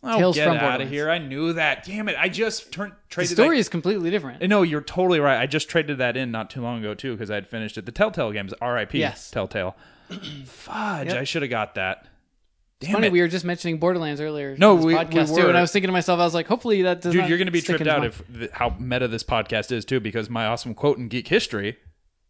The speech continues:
Speaker 2: Is it from Borderlands?
Speaker 1: No, but funny.
Speaker 2: Oh.
Speaker 1: You know how we
Speaker 2: <laughs>
Speaker 1: talked about Jackie Earle Haley earlier? We did,
Speaker 2: Oh,
Speaker 1: 'cause
Speaker 2: yeah,
Speaker 1: he's
Speaker 2: yeah,
Speaker 1: part
Speaker 2: yeah.
Speaker 1: of the movie. Remember? We were just
Speaker 2: Yes.
Speaker 1: recording about it thirty minutes ago.
Speaker 2: Oh,
Speaker 1: You
Speaker 2: yeah,
Speaker 1: were there
Speaker 2: yeah.
Speaker 1: with me.
Speaker 2: Oh, I
Speaker 1: Random
Speaker 2: remember that.
Speaker 1: Fandom with Brandon. Brandon, check it out.
Speaker 2: <laughs>
Speaker 1: Um,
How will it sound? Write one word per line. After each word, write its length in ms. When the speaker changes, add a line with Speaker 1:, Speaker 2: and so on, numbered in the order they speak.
Speaker 2:
Is 120
it 80
from 140
Borderlands? 520
Speaker 1:
No, 360
but 320
funny. 340
Speaker 2:
Oh. 140
Speaker 1:
You 80
know 80
how 140
we 80
Speaker 2:
<laughs> 100
Speaker 1:
talked 140
about 260
Jackie 400
Earle 220
Haley 380
earlier? 420
We 120
did, 200
Speaker 2:
Oh, 80
Speaker 1:
'cause 80
Speaker 2:
yeah, 100
Speaker 1:
he's 80
Speaker 2:
yeah, 80
Speaker 1:
part 100
Speaker 2:
yeah. 40
Speaker 1:
of 60
the 60
movie. 340
Remember? 380
We 100
were 80
just 220
Speaker 2:
Yes. 100
Speaker 1:
recording 260
about 180
it 120
thirty 160
minutes 200
ago. 120
Speaker 2:
Oh, 120
Speaker 1:
You 120
Speaker 2:
yeah, 40
Speaker 1:
were 100
there 200
Speaker 2:
yeah. 40
Speaker 1:
with 140
me. 160
Speaker 2:
Oh, 40
I 40
Speaker 1:
Random 40
Speaker 2:
remember 200
that. 160
Speaker 1:
Fandom 40
with 140
Brandon. 320
Brandon, 240
check 160
it 80
out. 300
Speaker 2:
<laughs> 400
Speaker 1:
Um, 360